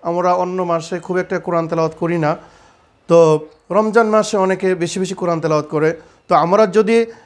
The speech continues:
এই শাবান মাসের থেকে কোরআন তেলাওয়াতটা শুরু করতে পারি, বেশি বেশি করতে পারি, রমজান মাসের মধ্যে আমাদের জন্য কোরআন তেলাওয়াত করা সহজ হয়ে যাবে। দান সদকা করা, আমরা যদি, আহ, এই মাসের থেকে দান সদকার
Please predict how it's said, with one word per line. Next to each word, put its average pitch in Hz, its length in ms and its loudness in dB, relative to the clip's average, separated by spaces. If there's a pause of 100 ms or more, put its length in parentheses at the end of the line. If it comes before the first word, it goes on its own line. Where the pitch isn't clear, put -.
(120)
এই 190 100 2
শাবান 190 380 2
মাসের 214 320 0
থেকে 226 260 -2
কোরআন 202 380 0
তেলাওয়াতটা 190 580 2
শুরু 226 260 -6
করতে 220 300 -4
পারি, 190 200 0
বেশি 165 260 -4
বেশি 226 200 -4
করতে 190 320 -4
পারি, 165 320 2 (340)
রমজান 202 360 2
মাসের 170 340 0
মধ্যে 185 340 -4
আমাদের 160 360 -4
জন্য 170 260 -2
কোরআন 160 300 -2
তেলাওয়াত 156 280 -2
করা 160 380 0 (260)
সহজ 226 300 4
হয়ে 170 220 2
যাবে। 143 300 -2 (460)
দান 202 220 2
সদকা 160 380 -2
করা, 160 320 2 (640)
আমরা 208 300 4
যদি, 226 320 2
আহ, 165 920 -2 (140)
এই 220 140 4
মাসের 208 360 2
থেকে 214 340 2 (200)
দান 190 180 2
সদকার 185 460 2